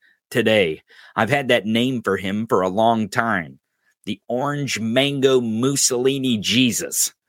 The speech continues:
Those are all the things they love, right? They've always loved this about him.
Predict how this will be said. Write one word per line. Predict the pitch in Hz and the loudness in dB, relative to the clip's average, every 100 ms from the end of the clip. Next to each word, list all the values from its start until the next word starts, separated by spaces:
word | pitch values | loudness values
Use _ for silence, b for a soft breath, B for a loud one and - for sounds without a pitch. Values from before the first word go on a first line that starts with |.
| _ _ _ _ _ _ _ _ _ _ _ _ | _ _ _ _ _ _ _ _ _ _ _ _
Those | - 196 | 0 2
are | 123 | 4
all | 101 110 | 4 2
the | 76 80 | 2 -6
things | 98 82 76 | -10 -10 -10
they | 78 | -12
love, | 71 90 78 76 117 - _ _ _ _ _ _ | -6 0 0 -2 -8 -14 _ _ _ _ _ _
right? | - 120 190 - _ _ _ _ | -2 0 0 -6 _ _ _ _
They've | 196 | -2
always | 226 262 254 185 | 2 4 2 2
loved | 233 262 196 | 2 2 2
this | 139 | 2
about | 120 95 98 73 | 0 0 -2 -4
him. | - - | -12 -18